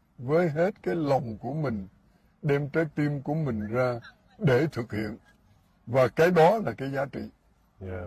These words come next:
Speaker 1: Chứ nếu có pha một chút gian dối hay giả hình thì trước sau gì cái kim nằm trong bột nó cũng
Speaker 2: Nó cũng,
Speaker 1: đâm ra.
Speaker 2: nó cũng lòi ra,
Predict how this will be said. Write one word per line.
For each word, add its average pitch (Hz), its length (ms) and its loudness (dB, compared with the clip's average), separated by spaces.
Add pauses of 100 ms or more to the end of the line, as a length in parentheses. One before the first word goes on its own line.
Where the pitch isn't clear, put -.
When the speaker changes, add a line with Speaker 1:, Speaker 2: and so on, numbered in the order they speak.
(140)
Speaker 1:
Chứ 170 100 2
nếu 196 320 2
có 226 220 6
pha 202 340 4
một 143 300 -4
chút 233 200 -4
gian 185 340 0
dối 226 440 -2 (320)
hay 220 200 4 (120)
giả 143 120 6 (140)
hình 139 360 2 (440)
thì 135 60 2 (140)
trước 294 220 0
sau 202 260 6
gì 151 240 0 (100)
cái 185 220 -2
kim 196 320 2
nằm 147 220 0
trong 180 200 0
bột 135 240 4
nó 170 120 -4
cũng 160 160 -2
Speaker 2:
Nó 139 80 2
cũng, 135 120 2
Speaker 1:
đâm - 0 -
ra. 127 220 0
Speaker 2:
nó 113 120 -4
cũng 135 140 0
lòi 113 140 4
ra, 117 160 4